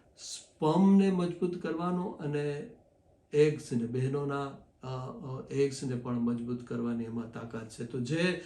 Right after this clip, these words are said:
જે લોકોએ કન્સીવ કરવું છે બાળક, તો શરૂઆતમાં આ મખાનાની ખીર પણ એ લોકો ખાઈ શકે. તો, અ, મખાના આવી રીતે, અ,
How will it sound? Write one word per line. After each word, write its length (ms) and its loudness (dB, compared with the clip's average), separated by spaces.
જે 160 8
લોકોએ 640 2
કન્સીવ 500 0
કરવું 280 0
છે 100 -4
બાળક, 400 -4
તો 140 0
શરૂઆતમાં 1080 -4
આ 40 -4
મખાનાની 680 0
ખીર 300 -2
પણ 260 -6
એ 60 -6
લોકો 300 -8
ખાઈ 280 -12
શકે. 380 -10
તો, 260 10
અ, 380 -2
મખાના 440 -2
આવી 520 0
રીતે, 440 -2
અ, 380 -4